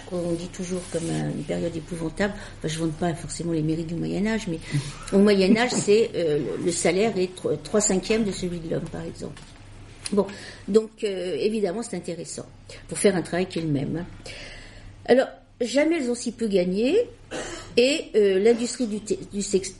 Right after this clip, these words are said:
textile, vous le savez, on le voit toujours à l'heure actuelle, ça qu'il faut pas oublier, donc c'est historiquement, enfin ce n'est que cent ou deux cents ans après, c'est toujours un secteur essentiellement féminin. Ou pa-, aussi parce qu'elles sont moins payées, euh,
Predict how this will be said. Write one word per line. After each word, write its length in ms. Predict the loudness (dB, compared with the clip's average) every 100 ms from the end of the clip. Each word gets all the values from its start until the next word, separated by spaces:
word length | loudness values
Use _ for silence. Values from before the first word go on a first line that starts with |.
| -2
textile, 480 | -2 -2 6 6 6
vous 60 |
le 60 | 0
savez, 320 | 0 0 2
on 80 | 2
le 60 | 2
voit 140 | 0
toujours 440 | 0 0 4 4
à 40 | 4
l'heure 160 | 2
actuelle, 380 | 0 -2 0 0
ça 140 | 0 -4
qu'il 120 | -4
faut 80 | -6
pas 140 | -2
oublier, 300 | -2 2 2
donc 140 | 0
c'est 200 | -4 -8
historiquement, 720 | -6 -6 0 0 0 -2 0 0
enfin 200 | -2 -6
ce 140 | -4
n'est 160 | -4 -4
que 340 | -2 0 0 -2 -6
cent 140 | -4 -4
ou 140 | -4
deux 80 | -4
cents 300 | -4 -4 -2
ans 60 | -2
après, 400 | -2 0 0 0 -4 -14 -14 -14 -10
c'est 160 | 0 0
toujours 320 | 4 4 4
un 60 |
secteur 500 | 2 -2 -2 2 2 4
essentiellement 520 | 2 2 0 0 0
féminin. 460 | 0 0 0 0 -2 -8 -16 -20 -18 -18 -14 -14 0
Ou 140 | 2 2 0 -16 -6
pa-, 120 | -6 -6 2
aussi 340 | 4 4 0 -2
parce 220 | -2 -4
qu'elles 160 | -4 -2
sont 180 | 0
moins 280 | 2 2 2
payées, 500 | 2 0 2 2 2 2
euh, 300 | -2 -2